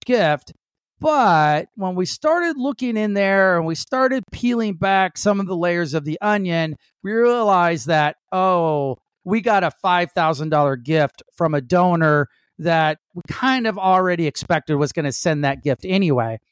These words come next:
And so what happened was that, that donor was getting ready to send the check, and they just,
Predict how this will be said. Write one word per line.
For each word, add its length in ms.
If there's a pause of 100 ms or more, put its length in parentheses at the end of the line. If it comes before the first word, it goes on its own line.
(320)
And 120
so 160
what 160
happened 560
was 440 (400)
that, 260
that 200
donor 240
was 180
getting 260
ready 260
to 100
send 260
the 60
check, 400
and 120
they 100
just, 240